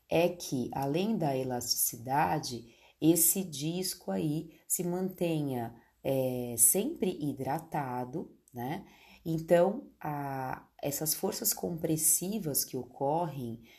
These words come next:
de forma alternada aí em diferentes direções, favorecem também a melhor difusão, né, ãh,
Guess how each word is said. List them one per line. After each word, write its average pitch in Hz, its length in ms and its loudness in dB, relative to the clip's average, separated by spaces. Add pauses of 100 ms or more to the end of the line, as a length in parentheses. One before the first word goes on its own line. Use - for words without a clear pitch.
(140)
de 135 100 -8
forma 135 380 0
alternada 127 880 -2
aí 123 260 0
em 143 80 -2
diferentes 123 640 -6
direções, 160 800 -2 (360)
favorecem 175 1300 0
também 135 720 -2 (360)
a 180 120 2
melhor 185 540 2
difusão, 185 1000 2 (100)
né, 151 300 -2 (400)
ãh, 147 840 -4